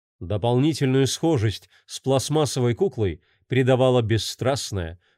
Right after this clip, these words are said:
полное холодного безразличия лицо. Его сосредоточенность была столь глубока,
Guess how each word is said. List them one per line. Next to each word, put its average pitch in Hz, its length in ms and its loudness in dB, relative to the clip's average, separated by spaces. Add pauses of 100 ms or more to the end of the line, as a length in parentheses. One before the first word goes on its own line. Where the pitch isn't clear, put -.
(100)
полное 190 460 4
холодного 113 720 2
безразличия 101 840 -4
лицо. 107 460 -8 (1300)
Его 107 220 0
сосредоточенность 120 1080 -2 (300)
была 113 280 0
столь 202 360 0
глубока, 180 600 0